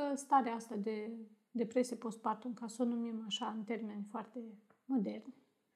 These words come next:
a existat dintotdeauna. Angoasa asta a maternității, cred că a existat dintotdeauna, de când e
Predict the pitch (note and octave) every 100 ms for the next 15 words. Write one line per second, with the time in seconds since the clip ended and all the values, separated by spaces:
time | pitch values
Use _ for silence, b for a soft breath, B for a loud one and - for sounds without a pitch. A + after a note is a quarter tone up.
0 | _ - F4+ E4+ - B3+ C4 G#3 A3 A3
1 | G3 F#3+ F#3+ F#3 A#3 B3+ B3+ A3+ G#3 G#3
2 | B3+ G#3+ G3+ G3+ A3 G3+ G#3 C4+ C4+ D4
3 | F4 C#4+ A3 - B3 - G#3+ G#3 - -
4 | F4 C#4+ B3 G3+ G#3+ A#3+ A3 G#3+ - A#3+
5 | A#3+ A3+ A3